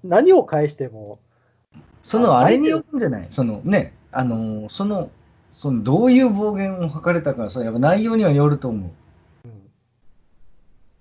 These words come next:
Speaker 1: あの、
Speaker 2: うまい返し方。うん。
Speaker 1: でもあの、暴言って何を言うても、が-、火にガソリンを注ぐような感じになってしまうけん。あの、
Speaker 2: あー。
Speaker 1: 結局はもう黙って聞き流すしか
Speaker 2: 返さないっていうのが一番正しいんか。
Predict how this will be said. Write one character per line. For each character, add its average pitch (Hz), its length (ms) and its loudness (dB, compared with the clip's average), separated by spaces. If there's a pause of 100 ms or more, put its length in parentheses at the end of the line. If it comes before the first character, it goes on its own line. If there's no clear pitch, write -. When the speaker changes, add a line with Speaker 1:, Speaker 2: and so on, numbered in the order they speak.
(240)
Speaker 1:
あ 131 160 -4
の、 151 360 -2
Speaker 2:
う - 40 -6
ま 180 100 -18
い 202 40 -20
返 - 220 -20
し - 80 -20
方。 - 280 -20
う 101 40 -14
ん。 101 80 -16 (760)
Speaker 1:
で 175 120 -2
も 185 140 0
あ 143 40 -2
の、 117 380 -8
暴 165 220 2
言 220 180 6
っ - 40 -12
て 117 260 -8
何 226 260 0
を 233 80 6
言 147 160 0
う 139 60 -4
て 139 120 -6
も、 120 280 -14 (180)
が-、 185 280 -2
火 - 180 0
に 269 80 0
ガ 160 120 0
ソ 170 140 -2
リ 175 80 -2
ン 208 60 -2
を 208 60 -4
注 - 220 -2
ぐ 180 80 -2
よ 139 100 -2
う - 20 -8
な 143 80 -10
感 131 220 -10
じ 123 80 -16
に 123 40 -14
な 123 80 -10
っ - 20 -20
て - 80 -14
し 131 120 -8
ま 120 100 -10
う 117 60 -14
け 113 140 -10
ん。 104 180 -16 (540)
あ 135 380 0
の、 123 180 -4
Speaker 2:
あ - 40 -2
ー。 113 40 -6
Speaker 1:
結 113 140 -8
局 233 140 -4
は 214 120 0
も 143 140 -8
う - 40 -16
黙 175 240 4
っ 262 80 -10
て 156 100 -8
聞 170 120 -6
き - 40 -20
流 175 60 -8
す - 0 -
し - 20 -2
か 190 60 2
Speaker 2:
返 - 40 2
さ - 60 2
な 202 100 4
い 202 60 0
っ 196 60 -10
て - 140 -14
い 180 60 -2
う 185 40 -6
の 185 100 -2
が 175 100 2
一 147 200 -2
番 135 160 -2
正 120 300 -6
し 107 100 -14
い - 20 -14
ん 87 60 -16
か。 - 220 -20